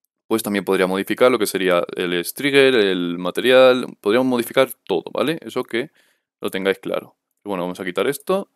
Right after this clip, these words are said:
y vamos a pasar a modificar, pues, la posición, rotación y escala de nuestro objeto. Nos vamos aquí.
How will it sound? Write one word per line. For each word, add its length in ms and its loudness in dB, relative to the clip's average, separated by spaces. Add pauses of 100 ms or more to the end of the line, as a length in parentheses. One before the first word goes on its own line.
(500)
y 80 -12
vamos 240 -2
a 60 -4
pasar 400 -2
a 100 4
modificar, 600 0
pues, 260 -2
la 120 -2
posición, 420 -4
rotación 400 -2
y 40 -2
escala 260 -2
de 80 0
nuestro 220 -8
objeto. 380 -8 (920)
Nos 120 -8
vamos 280 0
aquí. 280 -6